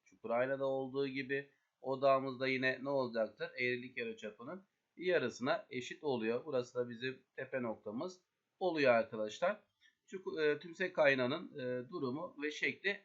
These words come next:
bu şekilde. Beraber tek tek özel ışımaları ve yansımaları değerlendirelim. Şimdi asal eksene paralel gelen ışıklar. Çukur aynayı da birlikte kullanırsak herhalde daha kalıcı olur. Çukur aynada paralel gelen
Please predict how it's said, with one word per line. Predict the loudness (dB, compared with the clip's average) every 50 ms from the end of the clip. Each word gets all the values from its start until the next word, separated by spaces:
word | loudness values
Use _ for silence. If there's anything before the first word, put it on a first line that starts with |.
| _ _
bu | -12 -8
şekilde. | -8 -6 -8 -6 -6 -8 -6 -2 -2 -2 -4 -4 -10 _ _ _ _ _ -2
Beraber | 2 4 8 8 8 8 8 6 4 4 2
tek | -4 -6 -4 -6
tek | -8 -8 -8 -8 -10
özel | -10 -6 -2 0 0 0
ışımaları | -2 -4 -4 -4 -2 -2 0 -2 -2 -4 -4
ve | -4 -2
yansımaları | 0 0 0 -2 -2 -6 -8 -6 -4 -4 -2 -2 -2 -2 -4 -6 _ _ _ _ _ _ _ _ _ _ _ _ _ _ _ _ _ _ -4
değerlendirelim. | 6 10 12 12 12 12 12 10 8 6 4 2 0 0 -2 -4 -12 _ _ _ -20 -20 -20 _ _
Şimdi | -6 -4 -4 0
asal | 0 0 0 0 -2 -2 -2
eksene | -2 -4 -4 -4 -2 -2 -2 -4
paralel | -2 -2 0 2 2 4 4 4 4 2 2
gelen | 0 2 2 4 2 2
ışıklar. | 0 -4 -6 -8 -10 -4 _ 4 4 4 4 0 -10 _ _ _ _ _ _ _ _ _ _ _ _ -18
Çukur | -14 -6 -2 2 6
aynayı | 6 6 6 6 4 4 6
da | 6 6 6 4 0 _
birlikte | -6 -4 -2 -2 -2 -2 -2 -4 -6 -6
kullanırsak | -6 -4 0 0 0 0 -2 -4 -4 -6 -6 -4 -4
herhalde | -4 -2 0 0 -2 -2 -4 -2
daha | 0 2 2 0 0
kalıcı | -4 -6 -6 -6 -8 -10 -10 -6 -4
olur. | -4 -2 -4 -6 -10
Çukur | -14 -16 -12 -4 0 2
aynada | 2 2 2 0 -2 -6 -8 -2
paralel | _ 0 0 2 6 8 8 8 8
gelen | 6 2 4 4 4 4 2 0 -6